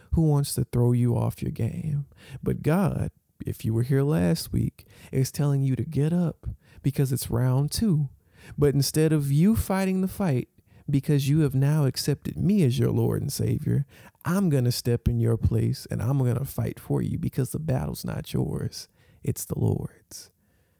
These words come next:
So, to wrap that nice little hunk of scripture up, if you love God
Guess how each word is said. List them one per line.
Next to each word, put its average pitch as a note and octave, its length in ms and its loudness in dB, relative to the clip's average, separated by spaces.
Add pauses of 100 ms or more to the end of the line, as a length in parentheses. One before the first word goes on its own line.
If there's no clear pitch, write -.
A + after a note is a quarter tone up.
(340)
So, B2+ 400 -2 (2000)
to C3+ 120 -2
wrap D#3 340 -2
that - 240 -2
nice B2 320 2
little A#2 380 2 (760)
hunk C#3 320 2
of A#2+ 120 -4
scripture C3 500 -2
up, D3+ 320 0 (720)
if E3+ 200 -2
you A3 120 2
love G#3+ 400 2
God G#3 380 0